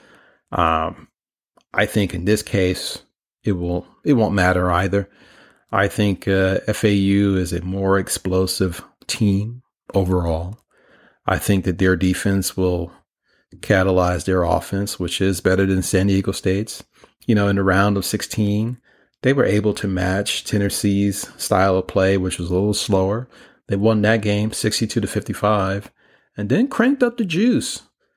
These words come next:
and really put out the offense against, uh,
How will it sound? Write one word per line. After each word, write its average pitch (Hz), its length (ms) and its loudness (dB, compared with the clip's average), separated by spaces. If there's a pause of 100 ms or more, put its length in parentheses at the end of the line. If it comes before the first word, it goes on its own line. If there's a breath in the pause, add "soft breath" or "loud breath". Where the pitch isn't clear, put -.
(260)
and 110 400 0
really 175 260 2
put 175 180 -2
out 170 200 -2
the 147 80 4
offense 143 600 0
against, 123 480 -2
uh, 104 360 2